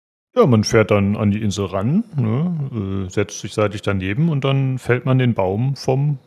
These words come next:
Boot aus. Ich glaub, ohne großartige Animation oder so, ne, ich weiß gar nicht mehr. Ach, das ist ein Minispiel sogar, hab ich gelesen.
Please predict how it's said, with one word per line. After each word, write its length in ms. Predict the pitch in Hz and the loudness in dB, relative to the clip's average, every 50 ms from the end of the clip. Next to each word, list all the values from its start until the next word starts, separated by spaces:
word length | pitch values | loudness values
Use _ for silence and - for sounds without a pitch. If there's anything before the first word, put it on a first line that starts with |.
| _ - | _ -6
Boot 400 | - 113 95 90 92 92 - - _ | -2 -2 -2 -2 -2 -6 -10 -16 _
aus. 580 | - 101 98 98 - 104 - - - - - 170 | -10 -10 -8 -8 -10 -12 -14 -14 -16 -16 -14 -14
Ich 140 | 113 - | -14 -8
glaub, 240 | - 113 110 107 - | 0 0 0 2 2
ohne 480 | - 131 123 123 123 123 123 123 120 113 | 2 2 4 6 6 6 6 6 4 2
großartige 640 | - 123 117 120 - 139 135 123 113 123 110 117 117 | 2 0 -2 -2 -2 0 -2 0 0 0 0 0 2
Animation 520 | 117 113 113 110 107 - - 123 131 151 | 2 2 2 0 0 0 0 0 2 2
oder 160 | 160 156 156 | 4 4 2
so, 120 | 143 143 151 | 2 4 2
ne, 100 | 143 127 | 2 2
ich 100 | 120 - | 2 2
weiß 260 | 131 135 - - - | 0 0 0 -2 -4
gar 80 | 131 | -2
nicht 100 | 127 120 | 0 2
mehr. 120 | 131 127 - | 2 2 0
Ach, 60 | - | 2
das 180 | - 147 - - | 0 0 2 2
ist 120 | 147 - | 2 6
ein 80 | 151 147 | 8 8
Minispiel 520 | 202 277 302 170 107 - - 110 104 104 | 10 10 10 8 6 4 0 0 0 0
sogar, 220 | 101 107 104 104 101 | 0 0 0 0 0
hab 80 | 107 | 0
ich 120 | 104 - - | -2 -4 -8
gelesen. 440 | - 104 104 110 104 101 127 139 | -6 -4 -2 -2 -2 -2 -2 -4